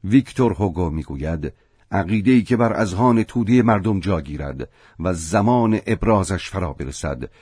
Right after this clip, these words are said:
چنان نیرومند است که حتی اگر تمام ارتش‌های جهان متفق شوند،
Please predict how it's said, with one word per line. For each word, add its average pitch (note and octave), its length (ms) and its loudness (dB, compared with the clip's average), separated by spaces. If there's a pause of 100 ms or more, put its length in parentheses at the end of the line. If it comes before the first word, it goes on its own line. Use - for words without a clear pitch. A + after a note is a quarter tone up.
(160)
چنان A2+ 400 2
نیرومند G2 680 0
است B1+ 380 -10 (380)
که - 120 -4
حتی G2 300 -2
اگر D#2+ 520 -2 (220)
تمام A2 560 2
ارتش‌های G2 760 0
جهان F#2 320 -2
متفق F2 500 -6
شوند، E2+ 560 -4